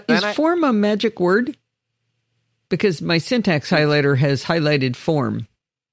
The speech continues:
Speaker 2: even though it's inside of a, a, the legend I D.
Speaker 1: Uh, that's interesting.
Speaker 2: And so are radio. The word radio is,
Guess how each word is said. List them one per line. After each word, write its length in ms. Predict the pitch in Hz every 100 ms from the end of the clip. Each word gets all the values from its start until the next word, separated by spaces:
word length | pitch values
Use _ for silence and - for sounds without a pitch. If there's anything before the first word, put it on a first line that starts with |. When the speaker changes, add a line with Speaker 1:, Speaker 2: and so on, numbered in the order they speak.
| _
Speaker 2:
even 200 | 165 156
though 80 | 156
it's 160 | 143 -
inside 360 | 151 - 143
of 100 | 135
a, 360 | 123 123 120 117 -
a, 340 | - 123 117
the 220 | 110 120
legend 420 | 117 127 127 139
I 100 | 131
D. 260 | 131 147 - _ _ _ _ _ _ _ _ _ _ _ _ _ _ _ _ _ _
Speaker 1:
Uh, 480 | 180 208 220 220 214 180 170 _ _
that's 280 | 123 147 113
interesting. 500 | 104 117 113 226 202 _ _ _ _ _ _ -
Speaker 2:
And 120 | 156
so 120 | 208
are 120 | 185
radio. 500 | 151 165 175 151 98 -
The 180 | 143 139
word 240 | 143 151
radio 500 | 131 156 156 117 110
is, 300 | 113 120 -